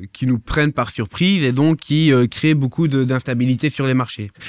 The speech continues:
Et donc ici, ben, comme vous l'avez entendu, l'environnement est un facteur, euh, très important dans cette mesure de durabilité.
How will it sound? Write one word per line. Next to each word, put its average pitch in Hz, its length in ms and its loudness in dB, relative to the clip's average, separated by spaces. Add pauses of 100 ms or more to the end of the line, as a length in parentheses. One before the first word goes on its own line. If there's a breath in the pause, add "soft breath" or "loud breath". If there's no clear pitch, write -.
(240 loud breath)
Et 139 100 0
donc 165 220 0
ici, 226 280 2
ben, 156 140 6
comme 147 180 4
vous 131 140 2
l'avez 131 220 4
entendu, 131 460 0
l'environnement 131 720 2
est 135 220 -2
un 127 140 0
facteur, 156 760 2
euh, 127 140 2
très 139 300 0
important 135 480 0
dans 143 100 0
cette - 260 -4
mesure 131 440 4
de 127 100 2
durabilité. 117 840 0